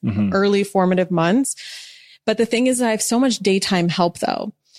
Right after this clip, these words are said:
Speaker 2: So I have, like, a personal assistant. I have a house manager. I don't do any of my laundry, dishes, cooking,
Speaker 1: Mm-hmm.
Speaker 2: nothing. So I have so much support to where I'm just able to focus on the things that are important to me.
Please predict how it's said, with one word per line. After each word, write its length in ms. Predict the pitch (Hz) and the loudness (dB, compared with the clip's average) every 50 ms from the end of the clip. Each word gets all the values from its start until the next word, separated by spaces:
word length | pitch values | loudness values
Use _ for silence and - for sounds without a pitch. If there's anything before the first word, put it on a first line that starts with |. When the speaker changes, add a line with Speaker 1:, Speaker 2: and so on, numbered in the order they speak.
| - - _ _ | -20 -20 _ _
Speaker 2:
So 260 | - - 220 202 185 | -6 -2 0 0 2
I 100 | 185 196 | 2 0
have, 380 | 202 202 208 202 208 214 202 - | 0 0 0 0 0 0 0 0
like, 220 | 202 196 190 185 | 0 0 0 0
a 60 | - 190 | -2 0
personal 320 | - 208 196 190 - 202 | 2 2 2 2 2 0
assistant. 480 | 190 - 196 180 - - 185 180 180 - | 0 0 0 -2 0 0 0 0 2 2
I 60 | - | 2
have 160 | 175 190 185 | 2 2 0
a 40 | 190 | 0
house 340 | 180 - 190 185 180 - - | 0 0 0 0 0 0 0
manager. 440 | 196 180 175 180 180 175 180 175 - | 0 0 0 0 0 2 2 2 2
I 100 | - 185 185 | 2 0 0
don't 180 | 190 190 185 | 0 0 0
do 140 | 185 202 196 | 0 0 2
any 160 | - 190 190 190 | 2 2 2 2
of 60 | 190 | 2
my 120 | 190 190 | 2 2
laundry, 600 | 185 180 175 175 175 180 170 180 180 180 180 185 | 0 0 0 0 0 0 0 0 0 0 2 0
dishes, 600 | 180 - 185 180 - - 196 185 185 180 180 175 | 0 0 -2 -2 0 0 0 0 0 0 -2 -4
cooking, 480 | - - - 196 - - 196 185 185 180 | -6 -2 -2 -2 0 0 -2 0 0 0
Speaker 1:
Mm-hmm. 140 | - - 185 | 0 2 2
Speaker 2:
nothing. 460 | 185 185 175 185 - 220 214 220 233 | 2 2 0 0 0 0 0 0 0
So 120 | 220 - 208 | 0 0 0
I 20 | |
have 240 | 196 190 233 247 233 | 0 0 -2 -2 -2
so 400 | - - - - 202 190 196 202 | -2 -4 -2 -2 0 0 2 2
much 280 | 208 202 196 190 190 - | 2 2 0 0 -2 -4
support 600 | - - 185 - _ - 180 175 180 196 202 - | -4 -4 -6 -8 _ 0 2 2 2 2 0 -2
to 120 | - 202 190 | 0 0 2
where 120 | 185 180 180 | 2 2 2
I'm 120 | 180 180 | 2 0
just 240 | 170 190 190 - - - | 0 0 -2 -2 -2 -2
able 280 | 196 180 175 185 185 185 | 0 2 2 2 0 2
to 120 | - 190 | 0 -2
focus 360 | - - 185 175 - 196 - 190 | 0 0 0 0 0 -2 -2 0
on 80 | 185 | -2
the 60 | 180 | 0
things 260 | 170 - 180 180 185 175 | 0 0 0 0 2 0
that 60 | 180 | 0
are 40 | 175 | -2
important 420 | 175 - - 170 165 - 208 202 | -2 -2 0 0 2 2 0 0
to 80 | - 262 | 2 2
me. 280 | 262 277 285 302 302 | 2 2 2 0 -2